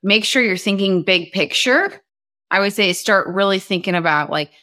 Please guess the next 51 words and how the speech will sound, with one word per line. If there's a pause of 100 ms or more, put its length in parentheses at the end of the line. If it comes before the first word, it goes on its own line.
(240)
investments
and
thinking
about,
like,
your
future. (400)
But
then
also,
like, (280)
if
you've
worked
hard
to
get
where
you're
at,
that's
okay.
Spend
a
little
money
on (760)
entertainment
and
that
stuff
too.
That's,
I
just
love,
I
just
love
budgeting.
Budgeting
just
gives
you
a
clear (440)
idea
of
where
you're
at